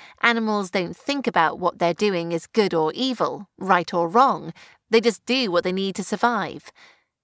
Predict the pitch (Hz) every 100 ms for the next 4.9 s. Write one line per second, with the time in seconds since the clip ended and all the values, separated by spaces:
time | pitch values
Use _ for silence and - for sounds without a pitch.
0 | - 262 277 302 - 349 302 185 170 -
1 | - 247 202 170 175 - 185 208 190 185
2 | 196 180 175 233 254 160 - - - 269
3 | 254 240 247 247 220 180 202 - 220 208
4 | 175 - 262 302 - 151 139 - -